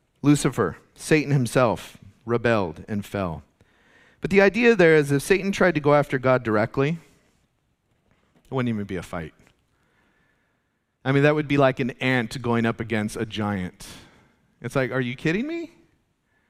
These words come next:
Right? You're just, you're just this pitiful annoyance squish, you're gone. That, that's, that's, that's the picture if Satan was trying to go after God. I mean, 'cause God is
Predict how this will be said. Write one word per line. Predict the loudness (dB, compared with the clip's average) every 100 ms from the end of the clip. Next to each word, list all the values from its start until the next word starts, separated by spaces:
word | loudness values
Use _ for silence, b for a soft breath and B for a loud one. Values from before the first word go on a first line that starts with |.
| _ _ _ _ _ _
Right? | -2 -2
You're | -2
just, | -2 -4 -2
you're | -2
just | -2 -2
this | -4
pitiful | -2 -2 0 -2 0
annoyance | 2 0 0 -4
squish, | -4 -2 -2 -2
you're |
gone. | -4 -2 -4 -6 -10 _ _ _ _ _ _ _ _ 4
That, | 4 4
that's, | 2 2
that's, | 2 2 2 -8 B B B
that's | 2 2 2
the | 2
picture | 4 4 4 4
if |
Satan | 4 2 4 2
was | 2
trying | 2 2 2
to |
go | 2 4 4
after | 4 2 2 0
God. | 2 4
I | 2
mean, | 2
'cause | 0 2
God | 4 6 6
is | 4